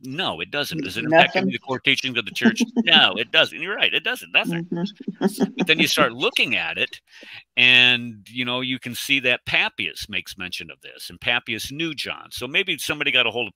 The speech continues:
Speaker 1: P-, one of Papias's writings and inserted it there. Who knows what happened with it? But it's still a good story. But it, I was offended by the truth. But I was able to evaluate it, and I didn't call up Jimmy White and say, "Hey, yo,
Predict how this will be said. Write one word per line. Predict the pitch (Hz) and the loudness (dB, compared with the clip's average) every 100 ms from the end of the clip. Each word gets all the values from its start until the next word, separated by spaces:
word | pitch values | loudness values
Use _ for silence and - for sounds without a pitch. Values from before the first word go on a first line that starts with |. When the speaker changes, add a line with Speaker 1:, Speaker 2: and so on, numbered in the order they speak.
| - | -18
Speaker 1:
P-, | - | -14
one | 113 | -14
of | 101 | -8
Papias's | 98 98 - 92 - 85 90 | -4 -4 -4 -10 -10 -12 -6
writings | 90 90 90 90 | -4 -4 -6 -12
and | 85 | -18
inserted | 73 76 - 110 101 | -14 -6 -4 -2 -4
it | 92 | -6
there. | 95 90 | -6 -6
Who | - 147 | -6 -6
knows | 87 65 - | -6 -8 -20
what | - - | -20 -20
happened | 64 _ 62 | -20 _ _
with | 73 - | -20 -20
it? | - _ - - - - | -20 _ -20 -20 -14 -6
But | |
it's | 131 | 0
still | - 165 139 | 2 2 0
a | |
good | 107 104 | -4 -6
story. | - 127 92 | -6 -4 -6
But | 87 107 | -4 -2
it, | 143 - | -4 -4
I | 143 | -8
was | 135 202 135 | -2 -2 0
offended | 117 104 92 82 | -2 -2 -2 -8
by | 76 | -12
the | 76 | -14
truth. | - - - _ - _ _ - - - | -16 -16 -18 _ -20 _ _ -20 -20 -8
But | 113 | -2
I | 110 | -2
was | 110 | 0
able | 120 117 110 | 0 -2 -6
to | 95 | -10
evaluate | 87 76 95 113 135 151 170 | -12 -6 -2 -2 -2 -2 0
it, | 185 - - - 139 | -2 -6 -16 -4 0
and | 143 | 2
I | 196 | 2
didn't | 214 160 | 0 -2
call | - 139 127 | -2 0 2
up | 120 | -2
Jimmy | - - 110 110 | -2 -2 -2 -2
White | 95 85 85 98 | -6 -6 -4 -6
and | 110 | -10
say, | - 113 | -8 -4
"Hey, | 127 | 0
yo, | 123 85 80 76 87 113 | 0 -2 -12 -12 -14 -18